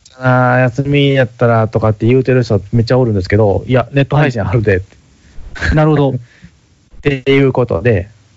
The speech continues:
Speaker 2: はい。
Speaker 1: お願いしますということでございます。
Speaker 2: はい。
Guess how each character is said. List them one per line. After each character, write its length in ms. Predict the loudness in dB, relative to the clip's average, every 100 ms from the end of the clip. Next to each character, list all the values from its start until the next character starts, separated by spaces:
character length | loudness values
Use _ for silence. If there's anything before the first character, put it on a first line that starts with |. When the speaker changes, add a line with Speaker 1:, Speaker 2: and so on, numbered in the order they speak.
| _ _ -8
Speaker 2:
は 120 | -2
い。 80 | -2 -4 _ _ _ _ -2
Speaker 1:
お 100 | 0
願 220 | 2 0
い 40 |
し 120 | 0 0
ま 100 | -2
す 120 | -2
と 120 | 0
い 80 | 0
う 60 |
こ 120 | 0 0
と 100 | 0
で 80 |
ご 120 | 2 2
ざ 120 | 0
い 40 |
ま 120 | 0
す。 260 | -2 -6 -20 _ _ _ _ -16 -12
Speaker 2:
は 240 | -2
い。 80 | -2